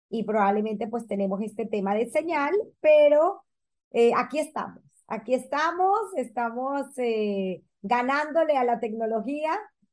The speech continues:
de esta manera para poder llevarles a todos, como siempre, historias que contar este domingo con Miriam Jarrar, con una historia divina y fascinante.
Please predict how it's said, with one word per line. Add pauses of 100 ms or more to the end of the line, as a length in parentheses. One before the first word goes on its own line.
(240)
de
esta
manera
para
poder
llevarles
a
todos,
como
siempre,
historias
que
contar (520)
este
domingo
con
Miriam
Jarrar,
con
una
historia
divina
y
fascinante.